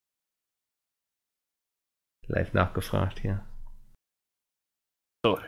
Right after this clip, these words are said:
Speaker 2: Man muss sich eine Pro-Lizenz kaufen, also das, wo du monatlich was bezahlst, ab einem bestimmten Umsatz.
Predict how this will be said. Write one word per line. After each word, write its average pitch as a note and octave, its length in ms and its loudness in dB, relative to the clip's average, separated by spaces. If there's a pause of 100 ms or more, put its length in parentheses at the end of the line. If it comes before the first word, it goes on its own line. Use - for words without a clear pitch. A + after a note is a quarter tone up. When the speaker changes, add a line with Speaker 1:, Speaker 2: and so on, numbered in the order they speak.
(440)
Speaker 2:
Man B2 140 12
muss E3 160 12
sich D3 120 0
eine C3 100 6
Pro-Lizenz F#3+ 680 6
kaufen, E3+ 340 0
also G#2+ 180 -6
das, - 200 -16
wo A2+ 40 -8
du G#2+ 100 -6
monatlich G#2+ 460 -4
was G2 140 -4
bezahlst, C3 480 0
ab - 120 -8
einem A#2 100 -2
bestimmten - 340 -8
Umsatz. G2+ 420 -4